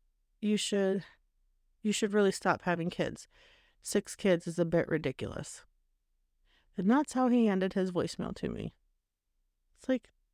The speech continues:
are you serious?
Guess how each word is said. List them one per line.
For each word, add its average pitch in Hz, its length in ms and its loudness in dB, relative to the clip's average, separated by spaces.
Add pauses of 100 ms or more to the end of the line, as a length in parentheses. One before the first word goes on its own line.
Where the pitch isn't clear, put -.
(1300)
are 214 80 -2
you 277 300 4
serious? 269 760 -2